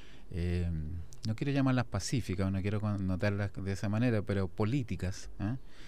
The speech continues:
Eh, más importantes que había el dieciocho de octubre de la fecha.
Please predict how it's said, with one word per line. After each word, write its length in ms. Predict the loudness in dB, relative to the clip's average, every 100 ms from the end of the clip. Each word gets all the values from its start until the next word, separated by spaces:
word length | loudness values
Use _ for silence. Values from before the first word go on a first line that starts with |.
| -10 -4
Eh, 600 | 0 2 2 2 2 2
más 180 | 4 4
importantes 560 | 4 0 -2 -2 -2 -4
que 80 |
había 240 | -2 0 0
el 100 | 0
dieciocho 400 | -2 -2 -2 -4
de 60 |
octubre 260 | -4 -2 0
de 60 | 0
la 80 | 2
fecha. 360 | 2 0 -4